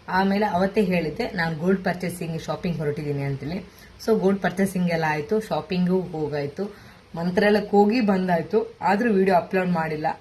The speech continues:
so ವಿಡಿಯೋ ಕಂಟಿನ್ಯೂ ಮಾಡಿಲ್ಲ. ಯಾಕಂದ್ರೆ ಹೋಗುವಾಗ ಏನು ಅಂತ ಗೊತ್ತಿಲ್ಲ, ಸಡನ್ ಆಗಿ ಕಿವಿ ನೋವು ಸ್ಟಾರ್ಟ್ ಆಯ್ತು. ಕಿವಿ ನೋವು ಎಷ್ಟು ಅಂತ ಹೇಳಿದ್ರೆ ನನಗೆ ಈ-, ಏನು ಮಾಡೋಕ್ಕೂ ಮೂಡಿಲ್ಲ. ಅಂದ್ರೆ, ಆ, ಈ-, ಯಾಕೆ ಹೋಗಿದ್ದೀನೋ ಅಂತ ಫೀಲು. But ಒಂದೇ ಖುಷಿ ಅಂದ್ರೆ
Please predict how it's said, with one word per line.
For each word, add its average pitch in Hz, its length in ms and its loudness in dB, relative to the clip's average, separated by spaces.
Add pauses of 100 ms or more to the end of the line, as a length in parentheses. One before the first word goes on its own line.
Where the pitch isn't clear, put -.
(140)
so 220 260 0
ವಿಡಿಯೋ 190 260 2
ಕಂಟಿನ್ಯೂ 175 440 -2
ಮಾಡಿಲ್ಲ. 147 360 -2
ಯಾಕಂದ್ರೆ 170 760 -4 (260)
ಹೋಗುವಾಗ 214 540 4
ಏನು 185 380 0
ಅಂತ 185 160 -4
ಗೊತ್ತಿಲ್ಲ, 170 380 -6
ಸಡನ್ 170 340 -2
ಆಗಿ 185 100 0
ಕಿವಿ 165 240 -6
ನೋವು 170 140 0
ಸ್ಟಾರ್ಟ್ 143 300 -4
ಆಯ್ತು. 147 360 -8 (380)
ಕಿವಿ 196 220 2
ನೋವು 208 200 4
ಎಷ್ಟು 185 300 -2
ಅಂತ 202 240 2
ಹೇಳಿದ್ರೆ 180 400 0 (640)
ನನಗೆ 160 280 -6
ಈ-, 147 340 -8 (440)
ಏನು 190 380 2
ಮಾಡೋಕ್ಕೂ 226 500 2
ಮೂಡಿಲ್ಲ. 196 420 4 (180)
ಅಂದ್ರೆ, 196 380 -2 (400)
ಆ, 156 280 -8
ಈ-, 147 300 -6 (280)
ಯಾಕೆ 156 320 2
ಹೋಗಿದ್ದೀನೋ 226 800 4
ಅಂತ 208 280 0
ಫೀಲು. 214 380 0
But 202 240 -2
ಒಂದೇ 247 260 4
ಖುಷಿ 233 300 0
ಅಂದ್ರೆ 214 340 2